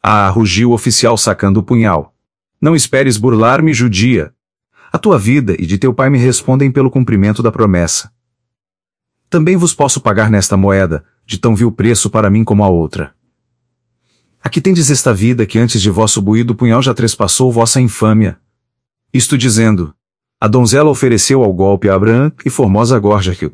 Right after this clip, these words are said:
enrolou como um colo de garça. "Não me entendes", rugiu o alferes. "O punhal é para teu pai se opuser-se a meu intento.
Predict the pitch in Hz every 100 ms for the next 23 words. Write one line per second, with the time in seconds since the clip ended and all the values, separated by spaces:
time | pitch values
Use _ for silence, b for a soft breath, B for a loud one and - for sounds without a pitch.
0 | - 160 127 131 127 127 123 123 110 110
1 | 104 98 92 85 76 71 - 80 _ _
2 | _ _ _ _ _ _ _ 170 127 123
3 | 110 98 90 - - _ _ _ 120 92
4 | 113 110 90 85 73 - - - _ _
5 | _ _ _ _ 107 117 123 156 147 127
6 | 123 107 120 151 135 147 104 120 - 110
7 | 101 98 90 73 69 -